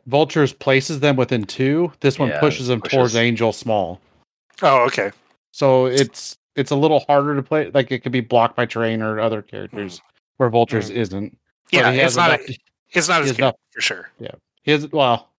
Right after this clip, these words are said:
Speaker 1: yeah, it's not as good, but he has enough displacement, uh, where I don't think it matters.
Speaker 2: Well, it can push him further than a place.
Speaker 1: It's true. It's, that
Speaker 3: His
Speaker 1: was small,
Speaker 3: his
Speaker 1: small moves
Speaker 3: yeah,
Speaker 1: slightly,
Speaker 3: it is.
Speaker 1: slightly
Speaker 3: Slightly.
Speaker 1: longer.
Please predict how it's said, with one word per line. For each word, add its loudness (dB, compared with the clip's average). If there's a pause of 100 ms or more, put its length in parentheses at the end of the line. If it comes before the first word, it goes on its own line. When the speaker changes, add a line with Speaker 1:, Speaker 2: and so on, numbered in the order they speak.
Speaker 1:
yeah, -6
it's -10
not 0
as -2
good, -2
but -2
he 0
has 0
enough -2
displacement, -8
uh, 2
where -2
I -8 (140)
don't -6
think -10
it -6
matters. -4 (200)
Speaker 2:
Well, 4
it -2
can 0
push 4
him -2
further 2 (380)
than 0
a -2
place. -4 (280)
Speaker 1:
It's -20
true. -4 (160)
It's, -20 (160)
that -20 (100)
Speaker 3:
His -2
Speaker 1:
was -4 (180)
small, 2
Speaker 3:
his -2
Speaker 1:
small 2
moves 2
Speaker 3:
yeah, -8
Speaker 1:
slightly, 4
Speaker 3:
it 0
is. -12
Speaker 1:
slightly 0
Speaker 3:
Slightly. 4
Speaker 1:
longer. 2